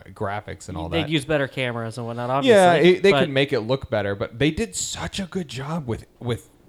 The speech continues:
Speaker 1: angles and everything. I mean, th-, obviously they weren't using, like, high tech stuff, so, like, they had that,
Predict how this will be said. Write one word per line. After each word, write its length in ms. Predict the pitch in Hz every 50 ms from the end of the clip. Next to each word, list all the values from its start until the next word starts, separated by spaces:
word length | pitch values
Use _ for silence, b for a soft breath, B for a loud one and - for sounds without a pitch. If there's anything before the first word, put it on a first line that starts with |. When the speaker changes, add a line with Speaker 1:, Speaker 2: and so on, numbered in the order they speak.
| _ _ -
Speaker 1:
angles 640 | - 127 135 151 156 151 151 143 139 139 131 113
and 120 | 117 104 104 -
everything. 680 | - 104 120 139 147 151 139 131 - 147 139 135 135 131
I 40 | 117
mean, 260 | 117 117 110 113 107 -
th-, 100 | 113 -
obviously 380 | - 127 127 131 127 - - 131
they 100 | 120 117
weren't 220 | 117 117 104 82 107
using, 220 | 110 104 107 104
like, 180 | 98 92 90 -
high 200 | 104 104 98 98
tech 260 | - - 107 110 -
stuff, 260 | - - 90 85 87
so, 120 | - - 98
like, 220 | 95 90 87 -
they 120 | - 101 95
had 160 | 95 92 90
that, 260 | 95 90 87 -